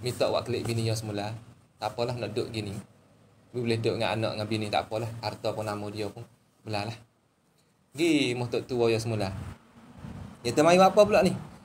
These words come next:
Kita mari nak minta isteri saya kelik mula lah duduk dengan saya.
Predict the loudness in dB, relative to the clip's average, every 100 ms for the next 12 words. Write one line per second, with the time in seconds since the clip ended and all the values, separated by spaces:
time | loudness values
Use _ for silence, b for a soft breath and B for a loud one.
0 | _ -8 -4 0 2 2 0 -2 0 0
1 | 0 -12 _ _ _ -8 0 0 2 2
2 | 0 0 -4 -4 -4 -2 -2 -2 -4 -6
3 | -4 -4 -4